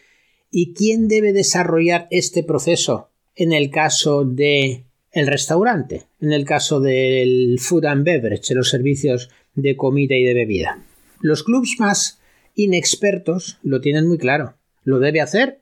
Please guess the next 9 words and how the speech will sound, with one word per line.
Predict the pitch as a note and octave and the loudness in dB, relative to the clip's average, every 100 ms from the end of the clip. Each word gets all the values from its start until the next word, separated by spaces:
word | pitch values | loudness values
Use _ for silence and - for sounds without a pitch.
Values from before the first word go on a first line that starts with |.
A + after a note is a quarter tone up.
| - | -4
una | D#3 D3 | 0 2
empresa | C3+ E3 G#3 F#3 - - | 0 0 0 0 -2 -4
externa, | C3+ - D3+ A2 F2 - _ _ _ | -6 -2 -2 -2 -6 -16 _ _ _
con | - D3+ C#3 | -4 -2 0
conocimiento | C#3+ C#3+ D3 D#3 F3 D#3+ | 0 0 0 0 0 0
suficiente | D3 C3 B2+ C#3 A#2 B2+ | 0 -2 -2 -2 -2 -2
en | |
este | C3 - - | -2 -2 -2
área, | E3+ A3+ A#3+ B3 A3 | 0 2 2 0 -4